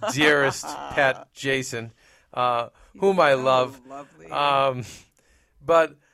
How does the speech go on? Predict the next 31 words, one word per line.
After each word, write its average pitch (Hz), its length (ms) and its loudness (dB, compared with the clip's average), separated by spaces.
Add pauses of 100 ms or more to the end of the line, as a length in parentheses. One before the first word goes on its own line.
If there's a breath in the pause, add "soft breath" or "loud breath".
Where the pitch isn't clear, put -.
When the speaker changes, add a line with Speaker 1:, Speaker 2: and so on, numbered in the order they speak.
(920)
Speaker 2:
and 139 100 -10
I 156 80 -4
know 165 140 0
we're 156 140 -4
gonna 143 100 -8
talk 143 240 -2
about 135 120 2
it - 40 2
in 131 60 -10
the 127 60 -8
<laughs> - 0 -
special - 460 -8
segment. 143 540 -10 (360 loud breath)
I, 151 180 -4 (360)
I 147 140 -4
mean, 151 80 -4
I 147 40 -2
have 143 120 -4
a - 20 -8
smile 143 440 -2
on 175 40 -4
my 160 140 -6
face 151 360 -12
now 160 220 -4
because 151 720 -10 (100)
so - 440 -8
much 143 260 -8
of 120 100 -14
what 120 140 -8
I 117 80 -10
see, 135 540 -14